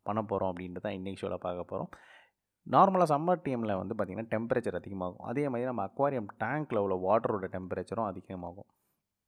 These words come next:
So, அது மாதிரி அதிகமாகறனால என்னென்ன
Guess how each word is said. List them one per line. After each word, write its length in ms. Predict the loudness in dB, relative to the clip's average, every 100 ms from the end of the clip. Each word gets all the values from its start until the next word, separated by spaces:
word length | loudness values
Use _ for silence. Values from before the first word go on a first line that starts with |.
| _ _ 0 0
So, 220 | 4 6 6
அது 180 | 4
மாதிரி 260 | -2 -2 -2
அதிகமாகறனால 800 | -4 -4 -2 0 0 -2 -4 -4
என்னென்ன 440 | -6 -6 -4 -4